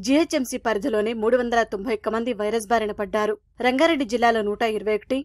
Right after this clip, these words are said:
మేడ్చల్, మల్కాజ్గిరిలో డెబ్బై రెండు మందికి కోవిడ్ సోకింది. గత వారం రోజులుగా భారీ కేసులు నమోదైన సంగారెడ్డి జిల్లాలో తాజాగా పదిహేను కేసులే నమోదైనట్లు వైద్య ఆరోగ్య శాఖ ప్రకటించింది.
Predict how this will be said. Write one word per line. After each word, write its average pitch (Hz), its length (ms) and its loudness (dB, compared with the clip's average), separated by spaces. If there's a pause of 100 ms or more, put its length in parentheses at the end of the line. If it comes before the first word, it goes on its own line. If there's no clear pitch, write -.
(160)
మేడ్చల్, 269 460 0
మల్కాజ్గిరిలో 214 760 0
డెబ్బై 220 320 -2
రెండు 233 200 -2
మందికి 214 320 -2
కోవిడ్ 214 320 0
సోకింది. 208 460 -2 (360)
గత 175 140 2
వారం 269 360 4
రోజులుగా 240 420 0
భారీ 226 360 -4
కేసులు 240 340 -4
నమోదైన 214 420 -2
సంగారెడ్డి 214 520 -2
జిల్లాలో 220 460 0 (160)
తాజాగా 233 340 2
పదిహేను 247 420 -2
కేసులే 233 380 -2
నమోదైనట్లు 214 720 -2 (180)
వైద్య 240 280 2
ఆరోగ్య 226 300 -2
శాఖ 226 240 -4
ప్రకటించింది. 202 760 -6